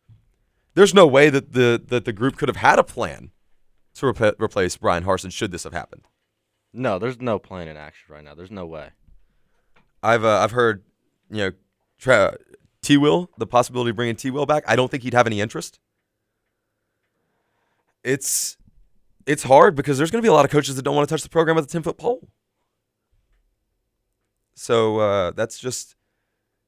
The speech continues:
Speaker 1: that's kinda where I stand on it. And, uh, I think that,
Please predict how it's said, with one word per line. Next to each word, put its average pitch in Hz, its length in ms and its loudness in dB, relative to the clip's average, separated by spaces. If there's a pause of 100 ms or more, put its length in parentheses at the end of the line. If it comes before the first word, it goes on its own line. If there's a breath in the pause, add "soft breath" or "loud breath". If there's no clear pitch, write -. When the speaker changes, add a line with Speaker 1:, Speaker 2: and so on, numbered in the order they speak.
(180)
Speaker 1:
that's 120 200 -4
kinda 156 180 0
where 127 140 4
I 120 140 6
stand 95 360 -4
on 90 140 -2
it. 117 100 -8 (260)
And, 101 380 -4
uh, 92 260 0
I 92 60 0
think 107 240 -10
that, 101 200 -6